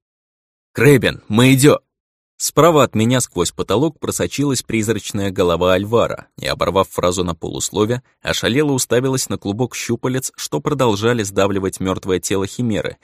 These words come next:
с титаническим усердием выжимая из него каждую капельку крови.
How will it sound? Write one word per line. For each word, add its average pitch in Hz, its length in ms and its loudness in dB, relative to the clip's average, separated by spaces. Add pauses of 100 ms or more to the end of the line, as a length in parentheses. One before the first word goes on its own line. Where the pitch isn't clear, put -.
(120)
с - 80 -12
титаническим 151 720 -4
усердием 87 560 -4
выжимая 85 380 -4
из 85 120 -8
него 135 220 -4
каждую 98 400 -4
капельку - 420 -10
крови. - 460 -8